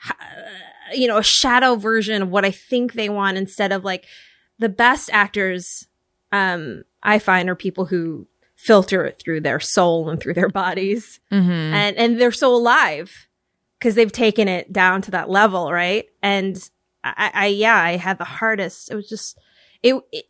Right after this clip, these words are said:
Speaker 1: to the point where that was affecting all of my relationships. That belief that I wasn't good enough or that I, you know, was a monster, let's say,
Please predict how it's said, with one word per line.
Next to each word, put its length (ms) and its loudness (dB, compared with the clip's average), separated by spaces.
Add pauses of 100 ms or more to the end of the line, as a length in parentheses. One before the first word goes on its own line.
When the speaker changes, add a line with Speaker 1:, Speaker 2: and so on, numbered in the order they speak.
Speaker 1:
to 120 -2
the 100 4
point 400 -2
where 200 -2
that 240 2
was 140 -4
affecting 520 -6 (160)
all 340 4
of 120 -2
my 140 -2
relationships. 840 -10
That 280 2 (640)
belief 760 -2 (720)
that 240 4
I 100 4
wasn't 340 0
good 120 0
enough 360 -2
or 100 -4
that 180 0
I, 260 -2
you 140 -2
know, 300 -6 (1120)
was 160 4
a 40 4
monster, 580 2
let's 220 -4
say, 360 -2